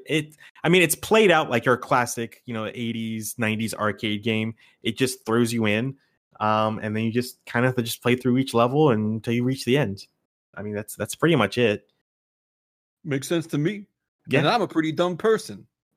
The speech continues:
Speaker 1: <laughs> I will say, when you be-, play, I was kind of offended, like, uh, not offended in, like, a really bad way, but when you start each game,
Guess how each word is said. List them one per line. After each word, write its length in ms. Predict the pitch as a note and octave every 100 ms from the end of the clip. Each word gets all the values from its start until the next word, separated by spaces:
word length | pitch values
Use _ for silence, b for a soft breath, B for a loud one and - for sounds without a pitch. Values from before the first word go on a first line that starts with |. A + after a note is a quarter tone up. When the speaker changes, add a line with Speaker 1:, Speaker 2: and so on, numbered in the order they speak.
| - D3 C#3+
Speaker 1:
<laughs> 600 | A2+ _ - - - -
I 100 | D3+
will 200 | G#3 G3+
say, 380 | - F3 G3 -
when 160 | B2 C#3
you 140 | E3+
be-, 280 | F3 D#3+ - _
play, 540 | - D3+ C#3+ D3+ D3+
I 100 | C3+
was 240 | C3 B2 -
kind 220 | A#3+ C#4+
of 80 | G#2
offended, 500 | G2 - F#3 A#2+ G#2
like, 260 | G#2 - _ _ _ _ _ _ _ _
uh, 280 | G#2+ A#2 B2+
not 180 | G3+ D3
offended 400 | - C3 C#3 C#3
in, 100 | A#2+
like, 160 | A2
a 80 | F#2
really 220 | G2 A2 F#2+
bad 220 | F#2+ F#2+
way, 140 | A2
but 180 | G#2 E2+ B B B -
when 160 | D3+ D#3+
you 80 |
start 400 | D3+ - E3 D#3+
each 240 | D3 D3+ -
game, 400 | A#2 A2+ A#2